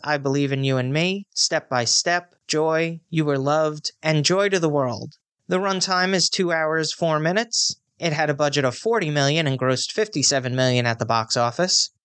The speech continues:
It was nominated for Best Music, Original Musical or Comedy Score at the nineteen ninety-seven Academy Awards. I give it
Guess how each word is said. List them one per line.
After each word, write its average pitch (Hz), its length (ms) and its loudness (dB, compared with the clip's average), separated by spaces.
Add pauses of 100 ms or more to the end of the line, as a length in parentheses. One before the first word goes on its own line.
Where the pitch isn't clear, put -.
(160)
It 175 160 0
was 170 160 0
nominated 160 560 0
for 135 140 -2
Best 180 320 -2
Music, 139 480 0 (100)
Original 151 460 0
Musical 139 540 0
or 120 80 -2
Comedy 127 400 -2
Score 147 520 0
at 143 140 -2
the 143 80 0
nineteen 135 380 -2
ninety-seven 131 580 0
Academy 143 460 -2
Awards. 123 800 -2 (280)
I 139 200 0
give 143 240 0
it 226 280 -2